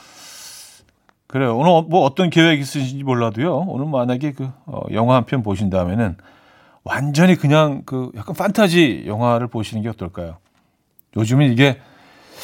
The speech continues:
그러니까 영화가 현실 같고 현실이 영화 같고 그 경계가 너무 모호해져서 그냥 픽션이 논픽션 같고 논픽션이 <laughs> 픽션 같고,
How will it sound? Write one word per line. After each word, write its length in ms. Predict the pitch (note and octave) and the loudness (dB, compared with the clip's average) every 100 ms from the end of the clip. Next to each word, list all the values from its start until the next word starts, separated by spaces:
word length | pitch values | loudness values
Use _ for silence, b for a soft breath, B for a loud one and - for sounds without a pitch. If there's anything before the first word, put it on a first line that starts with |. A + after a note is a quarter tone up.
| B B B B B B B _ _ _ | B B B B B B B _ _ _
그러니까 600 | - - - - - F#2+ | -10 -8 -6 -6 -6 -6
영화가 560 | G2+ B2 B2+ B2+ - - | 0 2 4 2 -2 -6
현실 420 | - C#3+ C#3+ D3+ | -2 -2 0 2
같고 380 | C#3+ - - A2 | 2 0 -4 -8
현실이 600 | - G#3 G3 - D3 A2 | -6 -4 -4 -2 -2 -2
영화 220 | G2+ D3 | 0 0
같고 280 | D3 C3 C3 | 0 -2 -4
그 140 | - | -6
경계가 460 | - A#2+ D3+ E3+ D#3+ | -2 -2 2 2 2
너무 200 | B2+ D#3 | 2 0
모호해져서 960 | A2+ C#3 E3+ D#3 C3+ A#2+ E3 G3 - b b b b b b b b b | 0 4 6 4 2 -2 0 -2 -2 b b b b b b b b b
그냥 200 | E3 E3 | -4 -4
픽션이 680 | - A3+ - A#3 A3 G#3+ G3 | -4 -6 -4 -2 0 0 2
논픽션 540 | D3+ D3 F3+ - F3 | 0 0 -6 -4 -2
같고 420 | D#3+ D#3+ - D#3+ | 0 -2 -4 -6
논픽션이 640 | A#2+ C3+ D3+ G3+ - F#3+ E3+ | -4 -8 -4 -6 -2 -2 -2
<laughs> 40 | |
픽션 400 | - - - G3 | -6 -8 -4 -4
같고, 460 | B2 C#3+ - D3 | -2 -4 -4 -8